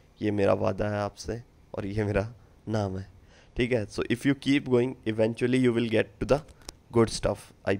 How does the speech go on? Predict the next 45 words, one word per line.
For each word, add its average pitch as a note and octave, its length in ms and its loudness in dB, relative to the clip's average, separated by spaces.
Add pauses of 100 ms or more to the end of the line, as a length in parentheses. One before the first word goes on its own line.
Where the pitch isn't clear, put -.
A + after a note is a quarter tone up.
promise G2+ 340 -4
to G#2 160 -10
you, A#2 100 -12 (1120)
ठीक A#2+ 220 0
है। A2+ 140 0 (280)
तो - 80 -6
this A2 240 -2
is A#2+ 140 2
my A#2 220 2
final A2 460 2
message A2 320 -4
for G#2+ 160 2
you A2 240 4
all। C3+ 200 6 (440)
So - 60 2
if A#2 160 4
you C3+ 80 4
like A2+ 320 4
the C3+ 80 2
content, C3+ 640 -2
you A#2+ 160 -2
can A#2 180 0
give A2 240 0
me A2+ 160 0
a A2+ 40 0
like, A2 460 0
you G#2+ 120 -6
can G#2+ 300 -2
comment G#2+ 340 -2
your G#2+ 100 2 (120)
queries, A#2 440 0
you A#2 80 -4
can G#2+ 240 -6
share C3+ 400 -8
if C3 140 -12
you C3+ 100 0
want, C3+ 380 0 (480)
and G#2+ 420 0
you A2 80 -2
can A#2 160 0
subscribe A#2 640 0
if - 160 -6
you A2+ 80 0
feel G#2+ 240 -2
like. G#2+ 260 -2